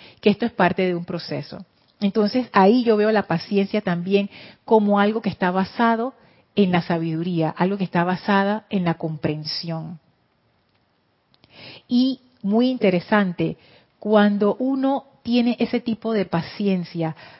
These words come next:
¿dónde está la atención? ¿Dónde está la atención? La atención está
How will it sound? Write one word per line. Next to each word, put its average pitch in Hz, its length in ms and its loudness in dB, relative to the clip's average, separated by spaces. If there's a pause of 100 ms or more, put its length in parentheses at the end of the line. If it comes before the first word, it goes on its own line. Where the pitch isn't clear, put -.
(120)
¿dónde 247 680 2
está 190 720 0
la 190 260 0
atención? 160 1160 -6 (1700)
¿Dónde 247 320 2
está 226 240 0
la 208 100 4
atención? 160 880 -6 (1700)
La 196 180 6
atención 190 500 0
está 214 460 0